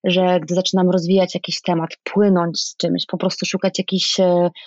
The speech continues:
powiązań, jeżeli chodzi o nasze zachowania, o to, żeby rozumieć, jak to wszystko ma mocno wpływ na nas, na nasze ciała, na nasze umysły, na nasze życie, na to, że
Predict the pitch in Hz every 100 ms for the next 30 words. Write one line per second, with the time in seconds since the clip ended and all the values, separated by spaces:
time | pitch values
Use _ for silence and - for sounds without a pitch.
0 | - _ - 202 185 190 180 170 170 175
1 | 170 175 190 185 180 165 180 196 175 180
2 | 165 175 - 180 170 190 180 196 185 -
3 | - - - 202 196 202 - 190 - -
4 | 190 185 185 - 175 - 185 - 180 170
5 | 160 165 - - 175 175 - 185 - 180
6 | 165 156 160 165 - - 180 175 - 160
7 | 165 - 185 170 190 - 165 180